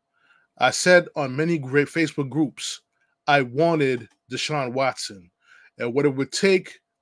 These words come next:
as a, as a foundation was that number two pick and Sam Darnold. That should have been the move. But no.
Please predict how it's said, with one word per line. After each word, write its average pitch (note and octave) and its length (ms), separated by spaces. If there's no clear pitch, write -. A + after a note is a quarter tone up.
as D3+ 200
a, C3+ 160
as C#3+ 180
a C3 40
foundation C3+ 920
was C#3+ 160
that C3+ 240
number E3 280
two E3+ 360
pick - 500
and C3+ 100
Sam C3+ 340
Darnold. A#2 460
That F#3 220
should - 180
have D#3+ 180
been D3 220
the B2+ 80
move. B2+ 600
But D3 120
no. G#3 260